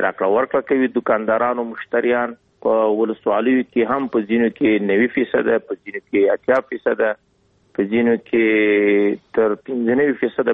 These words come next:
پورې، اه، دا بریالۍ روانه ده پروسه. او هغه چېرته چې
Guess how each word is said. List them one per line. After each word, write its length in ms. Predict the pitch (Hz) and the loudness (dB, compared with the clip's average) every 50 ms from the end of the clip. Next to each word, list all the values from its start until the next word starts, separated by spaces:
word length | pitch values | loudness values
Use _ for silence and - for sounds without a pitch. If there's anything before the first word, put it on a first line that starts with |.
| - - | -2 0
پورې، 320 | 120 120 120 113 113 113 113 107 - _ _ _ _ _ _ _ _ _ | 2 2 2 4 2 2 0 -2 -6 _ _ _ _ _ _ _ _ _
اه، 280 | - - 95 95 95 | -2 0 0 0 0
دا 180 | 95 92 117 117 110 104 | 0 0 0 0 0 0
بریالۍ 480 | 123 110 104 104 104 104 104 117 131 139 139 131 | -2 0 2 2 0 0 0 2 2 2 2 2
روانه 260 | 127 131 131 127 123 | 0 0 -2 -2 -4
ده 100 | 123 120 | -4 -6
پروسه. 480 | 120 - 120 120 120 113 - _ - | -4 -6 -6 -4 -4 -6 -4 _ -4
او 200 | 127 123 120 117 117 | -2 0 0 0 0
هغه 140 | 120 120 117 | 0 -2 -4
چېرته 320 | - - - - - 151 | -4 -4 -6 -4 -4 -6
چې 200 | 135 - _ 139 | -6 -4 _ -2